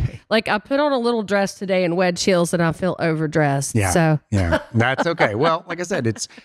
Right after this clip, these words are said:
Speaker 2: but it's also whatever makes you happy personally. You know,
Speaker 1: It
Speaker 2: there's a
Speaker 1: is,
Speaker 2: difference
Speaker 1: it
Speaker 2: between
Speaker 1: is.
Speaker 2: doing it because it makes you feel good and doing it out of sense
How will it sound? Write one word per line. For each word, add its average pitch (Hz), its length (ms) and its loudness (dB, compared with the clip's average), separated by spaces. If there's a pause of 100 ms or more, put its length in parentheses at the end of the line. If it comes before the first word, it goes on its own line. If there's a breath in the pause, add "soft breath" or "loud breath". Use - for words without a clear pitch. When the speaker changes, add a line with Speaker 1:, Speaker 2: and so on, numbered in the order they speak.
Speaker 2:
but 208 100 0
it's 202 140 0
also 190 260 -2
whatever 143 360 -2
makes 104 320 -4
you 101 80 0
happy 90 320 0
personally. - 640 -6
You 131 100 4
know, 117 80 6
Speaker 1:
It 110 140 2
Speaker 2:
there's - 160 0
a - 20 -2
Speaker 1:
is, 165 60 -2
Speaker 2:
difference 160 260 -2
Speaker 1:
it - 40 -12
Speaker 2:
between 139 160 -2
Speaker 1:
is. 98 60 -2
Speaker 2:
doing 120 240 0
it 107 180 -4
because 104 340 -2
it 104 80 -4
makes 104 240 -4
you 82 60 -4
feel 101 280 2
good 101 320 0 (220 loud breath)
and 90 180 0
doing 95 220 2
it 90 100 0
out 87 140 2
of 82 80 -2
sense 95 340 0